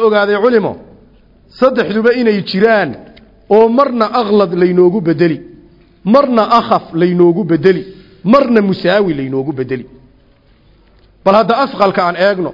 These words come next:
sida ay jumhuurtu ku sheegeen, aayaddanaaba loo deliishaday. "Wa cala alladhiina yutiiquunahu fidyatun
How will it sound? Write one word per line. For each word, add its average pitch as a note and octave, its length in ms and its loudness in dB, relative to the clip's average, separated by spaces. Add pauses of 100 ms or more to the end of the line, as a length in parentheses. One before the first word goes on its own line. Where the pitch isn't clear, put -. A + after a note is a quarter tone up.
(120)
sida A3+ 280 -2
ay G#3 140 0
jumhuurtu G#3 500 0
ku A#3 100 -6
sheegeen, G3+ 480 0 (560)
aayaddanaaba G#3+ 600 2
loo F3+ 160 2
deliishaday. B2+ 500 -6 (1080)
"Wa F3+ 200 4
cala A3+ 180 4
alladhiina A#3+ 460 0
yutiiquunahu G3+ 960 0 (720)
fidyatun G3+ 760 0